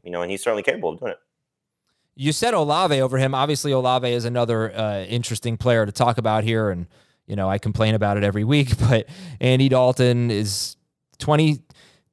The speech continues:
Speaker 2: twenty-eight or fewer pass attempts in six of his eight starts, thirty or fewer pass attempts in seven of his eight starts.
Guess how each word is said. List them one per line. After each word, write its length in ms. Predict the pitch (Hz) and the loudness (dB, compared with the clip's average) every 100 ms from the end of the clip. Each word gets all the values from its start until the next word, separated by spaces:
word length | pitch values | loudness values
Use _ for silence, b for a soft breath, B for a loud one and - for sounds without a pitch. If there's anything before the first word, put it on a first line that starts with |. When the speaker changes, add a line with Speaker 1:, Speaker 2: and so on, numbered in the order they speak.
| _ _ _ _ _ | _ _ _ _ _
Speaker 2:
twenty-eight 1200 | - 165 185 190 185 180 175 - - - 156 180 151 | -2 2 4 4 4 4 2 0 -6 -2 0 2 2
or 100 | 127 | 0
fewer 300 | 139 151 143 | 2 2 2
pass 320 | 135 139 143 | 2 2 0
attempts 400 | 135 151 147 - | 0 0 0 -2
in 340 | 123 120 113 | 0 0 0
six 380 | 107 - 160 - | -2 -2 -2 0
of 80 | 131 | 0
his 160 | 127 113 | 0 0
eight 220 | 127 - | -4 -2
starts, 460 | - 123 135 - | 0 2 0 -4
thirty 420 | - 143 151 151 151 | -2 0 2 2 2
or 180 | 143 | 0
fewer 240 | 127 139 135 | -2 -2 0
pass 260 | 135 127 | 0 0
attempts 300 | 123 131 127 | -2 -4 -4
in 80 | 104 | -8
seven 360 | 90 123 123 123 | -4 -2 0 0
of 60 | |
his 160 | 120 113 | 0 0
eight 180 | 117 - | -2 -2
starts. 560 | - 120 113 - - | 0 0 0 -6 -10